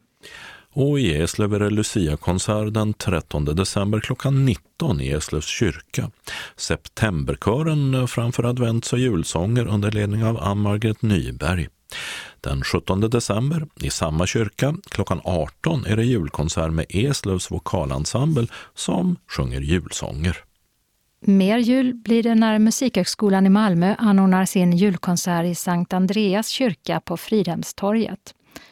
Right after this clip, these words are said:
Speaker 2: Den fjortonde december klockan nitton. Man kan lyssna till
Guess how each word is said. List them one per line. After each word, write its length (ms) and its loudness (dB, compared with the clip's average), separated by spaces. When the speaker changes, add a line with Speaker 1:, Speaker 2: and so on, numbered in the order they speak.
Speaker 2:
Den 240 2
fjortonde 520 2
december 640 0
klockan 380 -2
nitton. 600 -4
Man 100 -4
kan 100 0
lyssna 280 0
till 120 -10